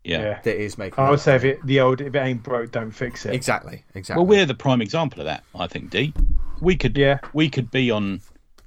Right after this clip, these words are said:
Speaker 1: Patreon with this, we could be on YouTube with this,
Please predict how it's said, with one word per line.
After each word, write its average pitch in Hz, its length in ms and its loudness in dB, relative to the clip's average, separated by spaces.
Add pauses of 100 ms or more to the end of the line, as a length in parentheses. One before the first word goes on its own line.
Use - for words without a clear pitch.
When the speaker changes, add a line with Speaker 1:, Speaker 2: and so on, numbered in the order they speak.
Speaker 1:
Patreon 113 520 -2
with 107 120 -2
this, 123 400 0
we 117 160 -6
could 110 200 -8
be 117 200 0
on 104 180 0
YouTube 110 560 0
with 104 140 -4
this, 117 380 -2